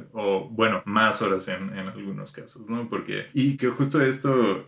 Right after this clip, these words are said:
es otro tema que me gustaría mencionar, que se supone que estamos limitados a ocho horas, pero es muy común ver contratos que se supone que trabajas ocho horas también el sábado, pero para que no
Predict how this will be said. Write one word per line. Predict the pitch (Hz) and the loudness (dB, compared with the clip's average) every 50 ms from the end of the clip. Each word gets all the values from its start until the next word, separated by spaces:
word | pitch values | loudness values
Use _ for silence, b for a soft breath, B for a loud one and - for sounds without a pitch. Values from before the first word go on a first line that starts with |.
| - | -6
es | 113 110 110 107 - - - - - - | -4 -4 -4 -4 -6 -10 -12 -14 -8 -6
otro | 120 113 113 110 98 | -4 -2 0 -2 0
tema | - 107 104 104 107 101 101 101 101 | -2 -2 -2 -2 -2 -2 -2 -4 -6
que | 98 | -10
me | 95 95 95 98 | -12 -12 -12 -12
gustaría | 98 98 - - 98 98 98 98 | -14 -14 -12 -10 -6 -4 -4 -4
mencionar, | 101 101 101 101 - - - 104 104 120 135 139 - _ | -4 -4 -8 -10 -10 -10 -6 -4 -4 -2 -4 -6 -10 _
que | _ - 98 92 92 90 85 | _ -2 2 2 2 2 0
se | - - 104 | -2 -4 -4
supone | 92 - - - 107 110 113 110 | -4 -4 -4 -2 0 0 2 0
que | 101 | 0
estamos | 92 - - 101 98 104 101 101 110 | -6 -4 -2 -2 -2 -2 -4 -6 -6
limitados | 98 95 95 90 92 104 98 98 98 - | -6 -6 -6 -6 -4 -2 -2 -2 0 -2
a | 104 92 90 95 95 - | -4 -4 -4 -6 -6 -4
ocho | 104 98 101 - 107 101 | -4 -4 -2 -2 -2 -2
horas, | 101 101 107 123 143 170 - - _ _ - | -2 0 0 0 0 -2 -4 -8 _ _ 2
pero | 127 127 139 123 117 120 139 143 - - - | 4 6 6 6 6 6 4 4 0 -4 0
es | 120 117 117 - - | 2 2 2 2 0
muy | 113 110 120 127 139 143 139 | 2 2 4 4 4 2 2
común | 139 120 117 117 117 123 143 143 - - 110 | 4 6 8 8 8 6 4 2 -2 -2 0
ver | 113 110 110 - | 0 0 0 0
contratos | - 107 98 98 - 101 98 98 127 127 135 135 - - - | 0 -2 -2 0 0 0 0 2 2 0 0 0 -4 -8 -6
que | - 104 90 | -4 -4 -4
se | - 98 92 | -4 -6 -8
supone | 95 87 - 104 101 104 98 | -8 -6 -4 -2 -2 -2 -2
que | - 101 90 | -4 -6 -4
trabajas | - 92 92 92 92 95 95 - 113 98 95 92 - - - - | 0 2 2 4 4 4 2 2 2 2 2 2 0 -4 -4 -2
ocho | 107 110 110 - 113 104 | -2 -2 0 2 2 2
horas | 104 107 110 110 - - | 4 2 2 0 0 -4
también | - 95 90 90 92 92 95 98 98 95 | -4 -4 -2 -2 0 0 0 2 2 0
el | 90 87 - | -2 -4 -2
sábado, | - 98 98 104 110 110 123 139 151 151 - - | 0 2 4 4 4 4 4 2 0 -2 -2 -2
pero | 113 - - - | 0 0 0 0
para | - 87 85 92 - | 0 -2 -2 -2 -4
que | - 92 | -6 -4
no | 90 95 110 117 - - - | -2 0 0 0 0 -2 -6